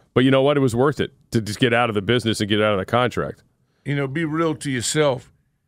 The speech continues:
Speaker 2: whether you like Jack or not. First of all, he's not asking to come home and spend holidays with you. What you're asking him
Speaker 1: Right.
Speaker 2: to do
Speaker 1: <laughs> Right.
Speaker 2: is to get, you got all these ones.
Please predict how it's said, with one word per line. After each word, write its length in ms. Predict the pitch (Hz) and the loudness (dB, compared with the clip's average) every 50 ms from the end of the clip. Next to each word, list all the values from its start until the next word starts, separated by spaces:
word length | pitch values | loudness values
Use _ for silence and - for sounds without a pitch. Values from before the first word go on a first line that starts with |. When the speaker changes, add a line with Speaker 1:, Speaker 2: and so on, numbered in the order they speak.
| _ _ - | _ _ -2
Speaker 2:
whether 200 | 120 135 143 123 | 0 0 2 2
you 120 | 135 131 | 2 2
like 260 | 127 131 139 139 127 | 4 2 2 0 0
Jack 340 | 110 120 131 131 131 123 - | 0 2 4 4 4 2 -2
or 60 | 110 | -6
not. 300 | 107 117 127 131 123 - | -2 -2 0 0 -2 -2
First 200 | - 151 165 127 | -2 -2 -2 -2
of 80 | 117 113 | -4 -2
all, 140 | 117 117 113 | -2 0 0
he's 140 | 110 123 139 | -2 -2 -2
not 160 | 147 135 127 | -2 0 2
asking 380 | 120 127 135 139 - - 123 113 | 2 2 2 0 -2 -6 -8 -8
to 60 | 107 | -6
come 180 | - 123 120 110 | -4 -2 -2 0
home 200 | 110 123 123 123 | 2 2 0 0
and 100 | 113 107 | -2 -6
spend 220 | - - 127 113 | -6 -6 -4 -2
holidays 440 | 113 123 151 170 139 117 110 107 107 | 0 0 0 0 -2 -6 -8 -8 -8
with 180 | 110 107 101 - | -8 -10 -10 -10
you. 100 | - - _ _ _ _ - - - - - - _ _ - | -14 -18 _ _ _ _ -18 -18 -18 -20 -20 -20 _ _ -2
What 200 | 131 139 127 - | 0 0 2 2
you're 160 | 151 139 139 | 4 4 4
asking 280 | 151 165 - - 139 127 | 4 4 2 2 2 4
him 100 | 135 - | 4 4
Speaker 1:
Right. 120 | 226 233 | 4 2
Speaker 2:
to 60 | 208 | 2
do 400 | 147 165 185 180 151 143 156 - - - | 2 2 2 2 0 -2 -4 -4 -6 -6
Speaker 1:
<laughs> 80 | - - | -4 -4
Right. 100 | - - - - - - - | -6 -6 -6 -12 -16 -8 -4
Speaker 2:
is 320 | 135 143 147 143 131 - | -2 0 0 0 -2 -4
to 200 | - - 139 135 120 | -4 -2 -2 -2 2
get, 260 | 110 147 156 156 - _ _ _ _ _ _ _ - | 2 2 2 2 -4 _ _ _ _ _ _ _ -6
you 100 | 123 127 | -6 0
got 200 | 117 170 160 147 | 2 4 4 4
all 140 | 156 170 180 | 4 4 2
these 180 | 180 175 143 110 | 2 0 -2 -4
ones. 760 | 95 98 113 139 160 170 156 131 120 120 120 127 - - | -6 -2 0 2 2 4 2 0 -2 -2 -4 -6 -8 -12